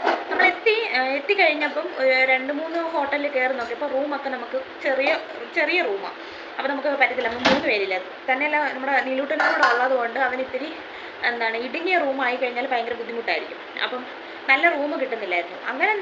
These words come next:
ഞങ്ങൾ ഒരു ഒന്ന് രണ്ട് ഹോട്ടലിൽ കയറി. അപ്പം മദേഴ്സ് എന്ന് പറയുന്നൊരു ഹോട്ടലുണ്ടെന്ന് തോന്നുന്നു. ആ, അവിടെ, അവിടെ കയറിയപ്പോഴേ കിട്ടിയില്ല, റൂമെല്ലാം, ആ,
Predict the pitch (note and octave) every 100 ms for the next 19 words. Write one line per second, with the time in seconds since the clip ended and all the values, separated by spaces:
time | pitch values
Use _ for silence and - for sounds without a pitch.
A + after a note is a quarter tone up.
0 | C4 B3+ B3 A#3 D#4 - A#3 A#3 A#3+ A#3+
1 | B3 D4+ D#4+ F#4 F#4 - - - - -
2 | - - C4 A#3+ B3 C4+ C4 G3+ F3+ -
3 | - - B3 C#4 C4+ C4 C4 D#4+ F#4 -
4 | G4+ G4 D#4+ C4 B3+ B3 A#3+ B3+ A#3+ A3
5 | A3+ G3+ F#3 F3+ F3 F3 E3+ - G#3+ G#3+
6 | G#3 G#3 G#3 G#3 - - - - - -
7 | C4+ C#4+ D4 B3 A#3+ B3 B3 - A3+ G3+
8 | A3+ - - - B3+ B3+ A#3+ A#3+ - -
9 | - - - - - - - - G3